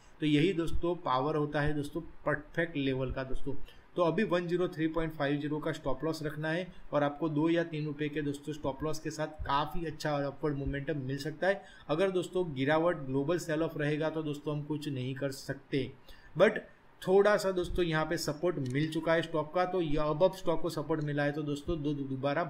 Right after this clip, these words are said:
भागेगा दोस्तों। तो सिर्फ दो रुपये के stop loss के साथ यहाँ पे trading कर सकते हैं। और वहाँ वैसे ही same हाल है दोस्तों बीएचईएल में, वहाँ पे भी दोस्तों अच्छी तेज़ी है फिफ्टी नाइन पॉइंट वन फ़ाइव का।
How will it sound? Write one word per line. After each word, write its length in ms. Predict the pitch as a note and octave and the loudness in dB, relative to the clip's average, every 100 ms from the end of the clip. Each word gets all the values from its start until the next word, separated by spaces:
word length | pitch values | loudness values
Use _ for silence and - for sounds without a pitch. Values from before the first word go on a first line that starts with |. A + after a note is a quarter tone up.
| B2 | -2
भागेगा 360 | A2+ B2+ B2+ | -2 -2 -2
दोस्तों। 300 | A#2+ A#2+ - A#2 - - - | -4 -6 -8 -10 -12 -16 -8
तो 60 | |
सिर्फ 200 | D3+ G3 | -2 0
दो 140 | D#3+ F3 | 4 4
रुपये 240 | F3+ F3 | 4 2
के 100 | E3+ | -2
stop 260 | D#3+ D3 D3 | 0 -2 -2
loss 140 | D#3 | -4
के 100 | D#3+ | -4
साथ 260 | C#3+ E3+ D#3+ | -2 -2 -2
यहाँ 160 | C#3 | -4
पे 140 | C#3 D#3+ | -4 -6
trading 340 | D3 C#3+ E3+ | -4 -4 -4
कर 120 | D3+ C3 | -2 0
सकते 280 | C3+ - | 2 0
हैं। 160 | C3 C3 - - | 0 -4 -18 -6
और 120 | E3 D#3 | 0 2
वहाँ 320 | C#3 C3 F#3 D#3+ | 2 0 -2 0
वैसे 300 | D3 D#3 D#3+ | 0 2 0
ही 80 | G#3 | -2
same 300 | - E3 E3 | 0 -2 -2
हाल 200 | D3 D#3 | 0 0
है 60 | D#3+ | 0
दोस्तों 320 | D#3 D3+ F3 D3+ | -2 -4 -4 -2
बीएचईएल 1200 | C3+ E3+ E3+ - D#3 D3+ - - D3 C3+ C3+ | -2 -2 -4 -6 -4 -4 -4 -4 0 2 2
में, 220 | C3 E3+ G3 - - B2+ | 0 0 -2 -8 -14 -2
वहाँ 260 | C3 C#3 | 0 2
पे 140 | F#3 F3 | 2 2
भी 120 | E3+ | 2
दोस्तों 280 | E3 D#3+ D#3+ | 0 0 0
अच्छी 260 | D3+ - D#3 | 2 2 2
तेज़ी 300 | D3+ C#3+ D#3+ | 0 2 2
है 60 | |
फिफ्टी 380 | D#3+ D3+ C#3+ D#3+ | 2 -2 -2 0
नाइन 220 | D3 C#3+ | 0 0
पॉइंट 240 | C#3+ D3 C#3+ | -2 -2 0
वन 160 | C#3+ D3 | 0 0
फ़ाइव 260 | D3+ D3 | 0 0
का। 140 | C#3+ | 0